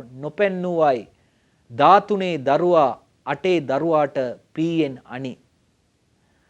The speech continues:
அதாவது வீடியோ ஒன்றை காட்ட மறுத்த எட்டு வயது சிறுவன் மீது பதிமூன்று வயது சிறுவன் கத்தியால் குத்தியிருக்கிறார். கத்தியால் குத்திவிட்டு தலைமறைவாகிய அந்த பதிமூன்று வயது சிறுவன் நஞ்சருந்திருக்கிறார்.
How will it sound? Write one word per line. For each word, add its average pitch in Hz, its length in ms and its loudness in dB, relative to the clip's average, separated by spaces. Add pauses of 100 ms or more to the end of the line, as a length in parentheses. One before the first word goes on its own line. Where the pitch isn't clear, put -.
(180)
அதாவது 156 460 4
வீடியோ 208 440 4
ஒன்றை 175 500 2
காட்ட 160 460 -2
மறுத்த 135 760 -6
எட்டு 160 480 -4
வயது 147 400 0
சிறுவன் 147 600 -6
மீது 135 320 -8
பதிமூன்று 156 720 -4
வயது 143 240 0
சிறுவன் 135 420 -10
கத்தியால் 127 540 -10
குத்தியிருக்கிறார். 120 720 -10 (440)
கத்தியால் 214 440 4
குத்திவிட்டு 196 1040 -2
தலைமறைவாகிய 185 840 2
அந்த 147 200 -2
பதிமூன்று 151 580 -6
வயது 131 220 -2
சிறுவன் 120 480 -12
நஞ்சருந்திருக்கிறார். 127 960 -12